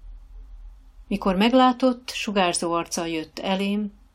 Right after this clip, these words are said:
mindkét kezét nyújtotta. "Most láttam először a darabodat", kiáltotta messziről. "No és?", kérdeztem szívdobogva, mert sokat adok a véleményére. "Hogy hatott rád?"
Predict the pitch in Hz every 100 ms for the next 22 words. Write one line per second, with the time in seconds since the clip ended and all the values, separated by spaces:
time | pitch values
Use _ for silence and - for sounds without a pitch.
0 | _ _ _ _ 208 208 - 170 - 175
1 | 170 160 185 180 - - - - - -
2 | _ _ _ _ _ _ _ _ _ _
3 | _ _ _ _ _ _ _ 277 302 -
4 | 240 233 233 240 233 202 - 196 190 196
5 | 190 170 165 160 151 - - 185 160 151
6 | 156 - 170 165 175 - 185 160 - 190
7 | - _ _ _ _ _ _ _ _ _
8 | _ _ _ _ _ _ 247 269 320 311
9 | 320 302 - - - 208 190 190 - 202
10 | 190 - 180 - 175 175 165 175 175 175
11 | - 185 180 170 160 160 165 160 156 151
12 | 151 - - - - - _ _ _ -
13 | 359 311 226 208 180 - 170 151 127